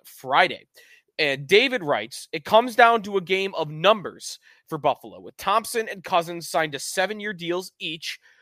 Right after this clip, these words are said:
Which of the first th-, of the three first rounders is least likely to accept being at best a third line center?" Uh, David writes, "My thinking is that Kulich would be the one most likely to get offers for a trade,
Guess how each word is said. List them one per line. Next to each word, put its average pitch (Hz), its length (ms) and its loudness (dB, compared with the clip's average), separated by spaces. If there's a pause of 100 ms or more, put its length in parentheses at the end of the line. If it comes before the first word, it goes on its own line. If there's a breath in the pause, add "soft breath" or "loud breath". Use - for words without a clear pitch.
(140 soft breath)
Which 160 220 -4
of 180 80 -6
the 196 80 -8
first 180 360 -4 (640)
th-, 190 140 -2
of 156 100 -4
the 151 100 -4
three 180 500 -6 (320)
first 190 280 -4
rounders 170 600 -2 (320 soft breath)
is 160 180 -2
least 156 540 -6
likely 175 480 0
to 175 160 -4
accept 185 500 0
being 165 280 -4
at 165 120 -8
best 143 300 -2
a 160 100 -8
third 135 380 -6
line 131 300 -4
center?" 165 440 -4 (400 soft breath)
Uh, 120 300 0 (240)
David 160 240 0
writes, 160 400 0
"My 156 180 2
thinking 175 360 -4
is 151 320 -6
that 127 280 -6
Kulich 214 480 -2 (800 soft breath)
would 170 180 -2
be 180 120 -6
the 185 100 0
one 180 400 0 (160)
most 180 320 2
likely 190 240 0
to 175 60 -4
get 170 140 -2
offers 165 340 0
for 156 140 -10
a 143 60 -10
trade, 139 420 -4